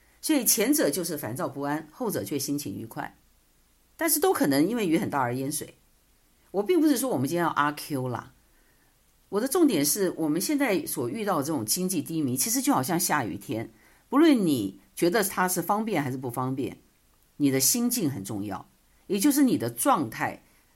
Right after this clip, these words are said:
不是环境能够夺走的。那这个就是我们今天讲到寻找生命的意义，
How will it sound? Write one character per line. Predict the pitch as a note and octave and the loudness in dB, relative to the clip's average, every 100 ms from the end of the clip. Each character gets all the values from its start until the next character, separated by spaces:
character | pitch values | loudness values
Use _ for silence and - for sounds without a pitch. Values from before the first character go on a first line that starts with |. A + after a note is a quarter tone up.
| _ _ | _ _
不 | - | -2
是 | A3 C#4 | 2 2
环 | - C3 | 0 -2
境 | F#3 | -2
能 | C3+ B2 | -4 -2
够 | B2 | -4
夺 | G#2+ G2+ | -4 -8
走 | - - | -8 -10
的。 | - - _ _ _ _ _ _ _ _ _ | -18 -20 _ _ _ _ _ _ _ _ _
那 | - | -8
这 | G3 D4+ | 0 0
个 | A3 | 2
就 | F#3+ | 2
是 | E3 E3+ D3 B2 - _ _ | 2 2 0 0 -6 _ _
我 | - | -6
们 | C3 | -2
今 | C#3 E3 | 0 2
天 | E3 | 2
讲 | C#3 A2 | -2 -2
到 | C#3+ | -2
寻 | A#2+ B2+ C3 | -2 -4 -4
找 | C#3 | -4
生 | G2+ D3 C#3 | -4 -4 -2
命 | C3+ | -2
的 | A2 | -4
意 | - | -8
义， | A#2 F#2+ G2 | -12 -12 -16